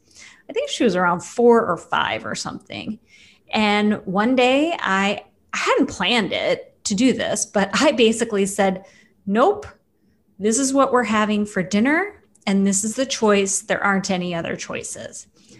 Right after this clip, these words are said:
Now, what I did for her is I separated everything. So we're having,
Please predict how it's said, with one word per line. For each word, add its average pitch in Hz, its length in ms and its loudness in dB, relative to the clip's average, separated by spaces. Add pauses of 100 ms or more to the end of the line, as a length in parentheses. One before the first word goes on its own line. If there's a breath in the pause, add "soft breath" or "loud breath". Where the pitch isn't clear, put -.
(160)
Now, 220 440 -2 (500 soft breath)
what 330 140 2
I 349 100 4
did 196 340 -2
for 320 160 2
her 320 260 4
is 233 220 2
I 196 160 0
separated 147 800 -4
everything. - 560 -10
So 196 340 0
we're 226 240 6
having, 220 760 2